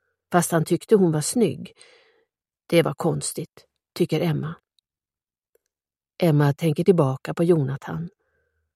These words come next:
Först hade hon varit jättelycklig med honom, men sen blev hon kär i Anders. Då gjorde hon slut med Jonathan. Emma trodde att hon och Anders skulle vara ihop för alltid.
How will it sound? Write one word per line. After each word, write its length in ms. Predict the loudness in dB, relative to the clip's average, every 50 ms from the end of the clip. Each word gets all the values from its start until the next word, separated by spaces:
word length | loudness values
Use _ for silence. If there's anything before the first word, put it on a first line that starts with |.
| _ _ _
Först 340 | 2 4 4 4 0 -2 0
hade 180 | 0 2 4
hon 80 | 4 4
varit 260 | 4 2 0 0 0
jättelycklig 840 | 0 0 0 0 _ _ _ -4 -2 0 -2 -2 -4 -8 -8 -4 -2
med 80 | -2 0
honom, 420 | 0 -2 -2 -4 -4 -4 -6 -6 -8 -10 -18 -20 -20 -20 -20 -20 _ _ _ _ _ _ _ _ _
men 120 | 0 0 2
sen 400 | 4 4 4 4 4 2 -2 -4 -10 _ _
blev 200 | 0 2 2 4
hon 120 | 4 4 4
kär 180 | 4 4 4
i 100 | 2 2 2
Anders. 680 | 4 4 4 4 4 2 0 -2 -4 -6 -10 -14 -16 -18 _ _ _ _ _ _ _ _ _ _ _ _ _ _
Då 180 | _ 2 4
gjorde 180 | 4 4 6 4
hon 100 | 4 2
slut 340 | 2 0 -2 -2 -2 -2 -2
med 120 | 0 2
Jonathan. 600 | 2 2 2 0 -4 -6 -8 -10 -8 -8 -10 -12 -14 _ _ _ _ _ _ _ _ _ _ _ _ _ _ _ _ _ _ _ _ _ _ _ _ _ _ _ _ _
Emma 320 | 10 10 12 10 10 8
trodde 340 | 6 4 4 4 4 6 4
att 100 | 2 2
hon 420 | 2 2 4 4 4 4 2 0 -2
och 280 | 0 0 0 2 4
Anders 500 | 4 4 4 4 4 2 0 0 -4 -8 -8
skulle 240 | -4 0 2 4 4
vara 160 | 4 4 4
ihop 240 | 2 0 -2 -4 -2
för 120 | 0 2
alltid. 540 | 2 2 0 -4 -6 -4 -4 -4 -4 -6